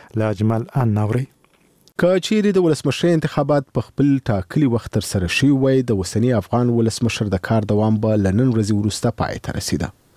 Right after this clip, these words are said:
Speaker 2: دا د اساسي قانون حکم دی، خو په دې اړه په قانون کې صراحت نشته چې که انتخابات په وخت ترسره نشي،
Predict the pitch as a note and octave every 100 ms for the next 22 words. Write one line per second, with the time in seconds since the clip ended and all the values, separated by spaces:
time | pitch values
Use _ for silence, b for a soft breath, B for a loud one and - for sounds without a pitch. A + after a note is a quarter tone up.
0 | B B B D3 D3 D3 C3+ C#3 - C#3
1 | E2 E2 E2+ - - D#2+ D2+ D#2+ F2 A2+
2 | G#2 - A2 A2 B2+ B2 A#2+ b b b
3 | _ B2 A#2 - A#2 B2+ C#3 - - B2
4 | A#2+ C3 D#3 D#3 - G2+ - G2 F#2+ -
5 | G2 A2+ A2+ - G2 G2 - F#2+ - G2
6 | G2 D3 - D2+